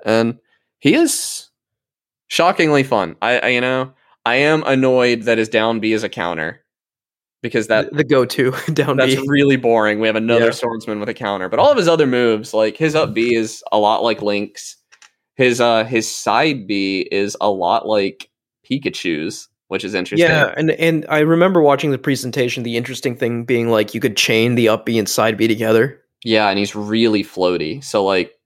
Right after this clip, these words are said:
Speaker 1: Sora is very strong in the air.
Speaker 2: Yeah.
Speaker 1: Which is fun. Although I did notice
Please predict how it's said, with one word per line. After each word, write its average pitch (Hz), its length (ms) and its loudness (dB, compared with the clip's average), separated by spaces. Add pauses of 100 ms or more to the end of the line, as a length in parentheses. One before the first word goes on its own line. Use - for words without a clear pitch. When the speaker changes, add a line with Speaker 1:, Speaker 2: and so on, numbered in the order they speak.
(120)
Speaker 1:
Sora 110 500 2
is 98 160 -2
very 101 380 0
strong 90 360 -2
in 85 100 -6
the 82 140 -6
air. 80 400 -2 (1200)
Speaker 2:
Yeah. 98 320 2 (200)
Speaker 1:
Which 113 140 -6
is 123 80 -8
fun. 104 340 -2 (240)
Although 147 240 2
I 156 80 4
did 151 200 2
notice 135 300 2